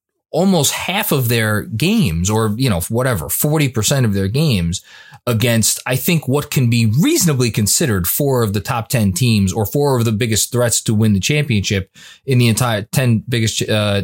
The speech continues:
to win the, in the league. You can go out there and if they lost a bunch of games, it's a lot easier to make the argument that, like, there are good things happening here. Yes, we did not win a lot of games, but the reason we didn't win a game, win a lot of games was because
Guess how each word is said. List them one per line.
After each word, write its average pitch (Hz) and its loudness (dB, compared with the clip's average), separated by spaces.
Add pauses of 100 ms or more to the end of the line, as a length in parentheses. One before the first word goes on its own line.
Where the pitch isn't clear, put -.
to 120 0
win 113 2
the, 107 2
in 117 2
the 110 4
league. 139 0 (1000)
You 156 4
can 143 2
go 175 0
out 175 -2
there 143 0
and 135 0
if 151 0
they 123 0 (280)
lost 165 0
a 175 0
bunch 147 2
of 117 -2
games, 113 2 (520)
it's 156 2
a 156 0
lot 156 0
easier 135 2
to 113 4
make 113 2
the 117 0
argument 107 2
that, 101 -2
like, 107 -2
there 180 0
are 156 2
good 143 0
things 123 2
happening 117 0
here. 87 0
Yes, 120 0
we 123 0
did 110 0
not 113 0
win 113 2
a 107 4
lot 107 2
of 101 -2
games, 123 2
but 98 -2
the - 0
reason 107 4
we 107 4
didn't 104 2
win 104 2
a 101 2
game, 101 0
win 117 2
a 110 2
lot 101 0
of 104 -2
games 156 2
was 113 2
because 113 0